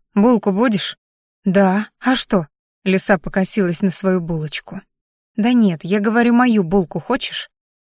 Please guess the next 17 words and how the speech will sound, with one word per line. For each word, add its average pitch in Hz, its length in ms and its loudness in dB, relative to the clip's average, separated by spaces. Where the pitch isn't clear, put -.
«А - 200 -12
ты - 160 0
не 190 140 4
будешь? 233 500 -4
Тогда 170 300 0
буду, 214 260 0
конечно». 208 640 2
«Мне 220 300 2
половины 233 480 2
достаточно». 160 760 -4
Я 247 220 2
с - 40 -4
сожалением 226 600 0
отдала 214 340 2
девушке 214 440 -2
вкусный 202 420 -4
кусочек, - 640 -8